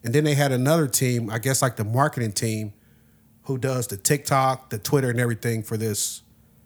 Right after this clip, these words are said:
virtual artist. But on his Twitter, he had shit like, "I'm in jail, the police whooping my ass, what should I do?"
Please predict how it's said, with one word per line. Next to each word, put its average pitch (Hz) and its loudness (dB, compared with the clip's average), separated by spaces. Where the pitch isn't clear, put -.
virtual 120 -2
artist. 107 -4
But 127 2
on 135 2
his 127 0
Twitter, 160 2
he 131 0
had 135 2
shit 135 -2
like, 120 -2
"I'm 143 6
in 135 4
jail, 135 4
the 120 0
police 135 0
whooping 123 0
my 120 0
ass, 127 0
what 120 0
should 123 -2
I 110 0
do?" 101 -6